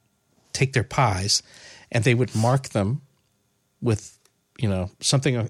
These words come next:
uh, on the face of the pie. And then they would take them into town to a professional bake shop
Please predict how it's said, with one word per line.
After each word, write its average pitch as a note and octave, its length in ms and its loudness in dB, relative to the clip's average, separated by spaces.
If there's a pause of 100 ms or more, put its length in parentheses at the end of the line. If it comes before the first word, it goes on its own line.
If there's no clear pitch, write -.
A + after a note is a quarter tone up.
uh, C3 180 -6
on D3 180 -2
the G#2+ 80 -4
face - 380 0
of A#2+ 100 -2
the A#2+ 60 -6
pie. A#2 460 -2 (840)
And B2+ 120 2
then A#2+ 160 4
they B2 120 4
would A2+ 160 0 (160)
take D3 240 0
them B2 220 0 (680)
into C#3 220 0
town A#2+ 500 2 (1300)
to C#3+ 280 4
a B2+ 140 4
professional C3+ 520 2
bake C3 280 2
shop A#2+ 400 0